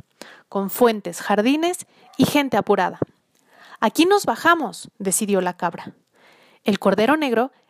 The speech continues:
estuvo de acuerdo y sin más ni más pagó su pasaje antes de bajar. Ni un centavo le faltó.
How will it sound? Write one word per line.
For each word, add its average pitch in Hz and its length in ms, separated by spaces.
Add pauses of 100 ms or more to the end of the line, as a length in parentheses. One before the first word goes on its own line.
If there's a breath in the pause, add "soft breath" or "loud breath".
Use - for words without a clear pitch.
estuvo 196 440
de 196 80
acuerdo 208 500 (260 soft breath)
y 269 140
sin 254 240
más 330 260
ni 262 140
más 339 340 (360 soft breath)
pagó 233 280
su - 200
pasaje 277 720
antes 262 360
de 196 100
bajar. 175 340 (560 soft breath)
Ni 269 160
un 381 160
centavo 320 460
le 240 120
faltó. 214 540